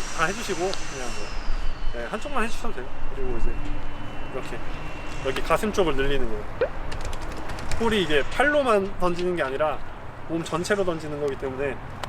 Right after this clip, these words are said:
저는 가슴을 특히 많이 늘려-, 늘려주거든요. 이게 앞으로 많이 말리거든요, 던지면. 그래서 가슴을 전 좀 특히 많이 늘리려고 해요.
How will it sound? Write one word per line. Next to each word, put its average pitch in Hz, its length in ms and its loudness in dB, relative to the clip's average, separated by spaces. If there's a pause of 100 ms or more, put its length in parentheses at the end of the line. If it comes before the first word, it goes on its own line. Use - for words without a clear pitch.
(360)
저는 160 280 0
가슴을 190 460 2
특히 - 220 2
많이 151 220 4
늘려-, 151 260 0 (320)
늘려주거든요. 143 640 2 (380)
이게 139 80 2
앞으로 131 220 -2
많이 135 200 0
말리거든요, 156 680 0
던지면. 117 340 -8 (1300)
그래서 156 160 -6
가슴을 196 420 2
전 170 260 -2
좀 185 200 -2
특히 190 260 -6
많이 180 260 0
늘리려고 175 520 0
해요. 123 100 -8